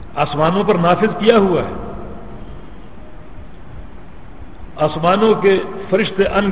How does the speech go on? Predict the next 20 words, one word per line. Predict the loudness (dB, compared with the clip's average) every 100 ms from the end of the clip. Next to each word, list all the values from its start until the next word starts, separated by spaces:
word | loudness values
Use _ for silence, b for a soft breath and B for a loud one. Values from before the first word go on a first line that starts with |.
| 4
گنت | 4 2 -2 -10 -12 -12 -12 -14 -14 -14 -14 -14 -14 -12 -12 -12 -14 -14 -16 -16 -16 -8
اور | -6 -6 -4
کسی | -2 0 2
فرشتے | 4 2 6 6
میں | 6 0 0
اللہ | -2 6 6 6
کی | 2
نافرمانی | 2 2 2 2 2
کا | 2 0 8
کوئی | 8 8
تصور | 2 0 -2 -4
نہیں۔ | -6 -8 -12 -14 -12 -12 -12 -14 -14 -14 -12 -12 -12 -12 -12 -12 -12 -12 -14 -14 -14 -14 -14 -14 -14 -14 -14 -14 -10 2
لا | 6 8
یعصون | 8 6 4 2
اللہ | 2 4 6 6
ما | 6 6
امرهم | 8 8 8 6 4 -4 -6 -8 -10 -10 -12 -10
ویفعلون | 4 4 8 6 8 6 6
ما | 6 6
یؤمرون۔ | 6 2 4 4 4